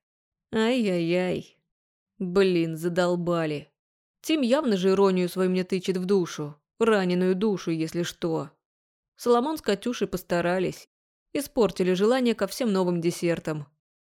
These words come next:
Я перебил неверующих в мои неисчерпаемые силы.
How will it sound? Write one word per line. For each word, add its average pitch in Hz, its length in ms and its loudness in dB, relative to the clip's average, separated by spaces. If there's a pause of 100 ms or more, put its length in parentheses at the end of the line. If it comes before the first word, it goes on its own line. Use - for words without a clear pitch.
(180)
Я 240 160 2
перебил 240 400 2
неверующих 220 680 2
в 196 40 -10
мои 190 240 2
неисчерпаемые 180 760 0
силы. 170 500 -2